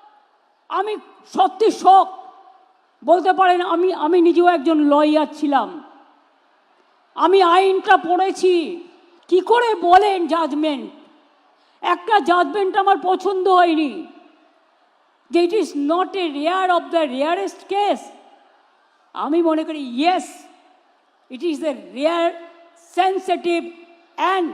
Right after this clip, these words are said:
very, very heinous crime। এবং ক্রাইম করে যদি কেউ বেঁচে যায়, সে তো আবার ক্রাইম করবার চেষ্টা করবে। সেটাকে প্রোটেকশন দেওয়া আমাদের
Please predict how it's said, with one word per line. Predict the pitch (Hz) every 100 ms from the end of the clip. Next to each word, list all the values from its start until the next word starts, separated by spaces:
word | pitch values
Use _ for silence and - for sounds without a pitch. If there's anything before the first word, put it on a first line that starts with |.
| - - -
very, | 247 359 381 330
very | 285 320 311 - - -
heinous | 359 381 370 330 311 - - 320
crime। | 302 294 294 262 220 170 - - _ _ -
এবং | 285 320 285 254 -
ক্রাইম | 294 302 370 349 320
করে | 330 302
যদি | 294 269
কেউ | 285 269
বেঁচে | 240 247 277
যায়, | 277 294 349 415 403 - -
সে | - 320
তো | 349
আবার | 349 339 415 440 403
ক্রাইম | 415 392 381
করবার | 311 349 339 339
চেষ্টা | 339 320 339
করবে। | 320 311 294 277 233 - - - _ _ _ _ _ _ _ _ _ _ _ _ _ _ _ _ _ _ _ _ _
সেটাকে | - 277 285 285
প্রোটেকশন | 294 277 277 311 - 277 269
দেওয়া | 254
আমাদের | 247 240 226